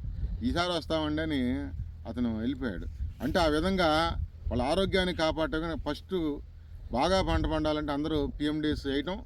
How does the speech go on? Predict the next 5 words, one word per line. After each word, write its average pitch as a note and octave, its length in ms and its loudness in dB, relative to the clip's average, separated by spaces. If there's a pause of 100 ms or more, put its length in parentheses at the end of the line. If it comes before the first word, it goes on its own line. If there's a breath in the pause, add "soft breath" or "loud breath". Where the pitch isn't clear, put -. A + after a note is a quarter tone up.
(720)
దాని D3+ 300 2
ద్వారా E3+ 440 6 (280)
ఖచ్చితంగా F3 680 4 (320)
దిగుబడులు D3+ 480 2
వస్తాయని C#3 760 0